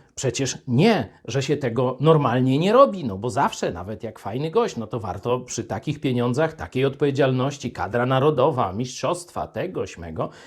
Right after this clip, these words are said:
może by tam co podpisał i jakąś klauzulę dołączył. Ale nie. Dlaczego? Bo na pierwszym spotkaniu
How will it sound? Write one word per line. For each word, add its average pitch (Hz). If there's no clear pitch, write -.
może 117
by 123
tam 123
co -
podpisał 214
i 117
jakąś 110
klauzulę 131
dołączył. 294
Ale 80
nie. 117
Dlaczego? -
Bo 98
na 82
pierwszym -
spotkaniu 82